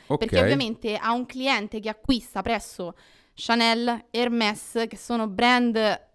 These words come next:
Speaker 2: high, ovviamente non andranno a cercare il saldo, ma andranno a cercare l'esclusività.
Speaker 1: Chiaro.
Speaker 2: Quindi il prodotto che tutti bramano, ma che solo loro possono avere.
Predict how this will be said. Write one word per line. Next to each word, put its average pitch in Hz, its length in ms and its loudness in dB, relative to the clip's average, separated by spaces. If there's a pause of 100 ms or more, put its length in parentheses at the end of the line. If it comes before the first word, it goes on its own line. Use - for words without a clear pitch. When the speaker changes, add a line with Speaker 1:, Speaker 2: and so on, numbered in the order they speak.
(520)
Speaker 2:
high, 233 520 2 (540)
ovviamente 262 680 2
non 240 180 -4
andranno 226 300 -2
a 220 60 -4
cercare 226 420 -2
il 294 120 -2
saldo, 214 520 2
ma 233 80 2
andranno 240 300 0
a 254 40 -6
cercare 247 400 -2
l'esclusività. 202 760 -2 (100)
Speaker 1:
Chiaro. - 220 4
Speaker 2:
Quindi 82 180 2
il - 60 -12
prodotto 262 680 4
che 240 280 -6
tutti 269 340 -4
bramano, 220 500 2
ma 233 160 -2
che - 120 -8
solo 226 260 -4
loro 208 180 -2
possono 196 360 -8
avere. 165 380 -4